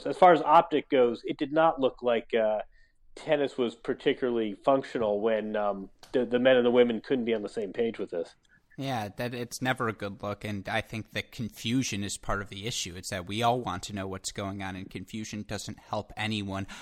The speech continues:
Speaker 2: I'm glad you brought up, uh, the idea, uh, I think it was in your mailbag, and you talk about these labor disputes, and, you know, it's not every day I get to talk to a Penn Law School grad.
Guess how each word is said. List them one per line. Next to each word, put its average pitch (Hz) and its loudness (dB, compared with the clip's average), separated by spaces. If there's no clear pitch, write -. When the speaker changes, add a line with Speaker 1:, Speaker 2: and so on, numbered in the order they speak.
Speaker 2:
I'm 120 0
glad 156 2
you 156 -4
brought 127 2
up, 123 0
uh, 110 2
the 113 -4
idea, 107 -2
uh, 101 2
I 107 -2
think 117 -8
it 113 -8
was 101 -6
in 110 -4
your 98 -6
mailbag, 101 -2
and 98 -6
you 95 -8
talk 104 -8
about 104 -8
these 95 -14
labor 98 -6
disputes, 95 -12
and, 98 -8
you 95 -6
know, 95 -4
it's 92 -10
not 104 -2
every 98 -2
day 117 0
I 107 2
get 95 -6
to - -18
talk 104 -4
to 104 -4
a 104 -4
Penn 107 0
Law 107 4
School 98 -8
grad. 104 -4